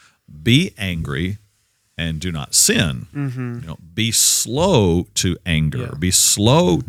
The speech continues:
Speaker 1: to wrath" means, okay, there is a pathway here, but I have to be careful and stay on God's path
Speaker 2: Yeah.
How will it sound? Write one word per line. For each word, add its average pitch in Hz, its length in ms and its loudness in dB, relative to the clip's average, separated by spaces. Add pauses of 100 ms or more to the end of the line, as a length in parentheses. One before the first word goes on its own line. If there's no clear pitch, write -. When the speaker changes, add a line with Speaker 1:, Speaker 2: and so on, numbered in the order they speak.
Speaker 1:
to 104 100 4
wrath" 76 500 -2
means, 90 340 -2
okay, 107 320 -4
there 80 160 -4
is 95 120 -2
a 160 40 -4
pathway 92 680 -2
here, 71 480 0 (720)
but 98 320 2
I 107 160 4
have 131 200 4
to 180 80 0
be 151 140 2
careful 156 460 2
and 101 80 4
stay 113 200 2
on 110 200 4
God's 87 280 0
path 85 560 2
Speaker 2:
Yeah. 117 180 -8